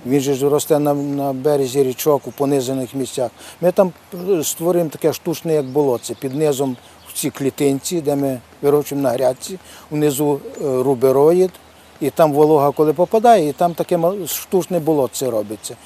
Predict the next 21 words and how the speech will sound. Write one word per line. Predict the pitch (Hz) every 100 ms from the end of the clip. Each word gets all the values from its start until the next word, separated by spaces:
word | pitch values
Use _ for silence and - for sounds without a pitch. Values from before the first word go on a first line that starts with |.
| -
І | 147
там | 214 220
прекрасно | 220 - 202 - 127
росте. | 113 - 104 - -
Так | 160 -
само | 180 170
журавлина | 139 151 151 139 151 151 143 - - - - -
дрібноплідна, | 131 139 139 139 135 147 135 131
вона | 123 127 120 117 113 -
в |
червоній | - 123 127 120 110
книзі, | 147 170 151
вона | 156 123 131
в | 123
таких | - - 113
умовах | 120 120 117 101
в |
нас | 110 107
росте. | 113 104 - 113 - - - - - - - -
Ну | 277
і | 254